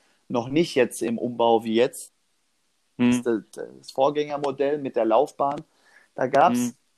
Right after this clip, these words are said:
Speaker 1: hinten ein, ein Cola, äh, Schild. Kennt ihr das noch?
Speaker 2: Hm.
Speaker 1: Diese Reklame.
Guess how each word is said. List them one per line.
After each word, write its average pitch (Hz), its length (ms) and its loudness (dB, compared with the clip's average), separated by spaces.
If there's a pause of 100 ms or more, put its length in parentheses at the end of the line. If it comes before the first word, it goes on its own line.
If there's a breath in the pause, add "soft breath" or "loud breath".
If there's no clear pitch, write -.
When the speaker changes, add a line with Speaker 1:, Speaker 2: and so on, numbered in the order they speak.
(140)
Speaker 1:
hinten 220 560 -2
ein, 160 340 -6
ein 147 260 -10
Cola, 156 520 0 (120)
äh, 120 240 -4
Schild. - 420 0 (560)
Kennt 175 160 -2
ihr 214 80 2
das 214 140 -2
noch? 262 160 -4
Speaker 2:
Hm. - 80 -2
Speaker 1:
Diese 139 260 0
Reklame. 131 540 -2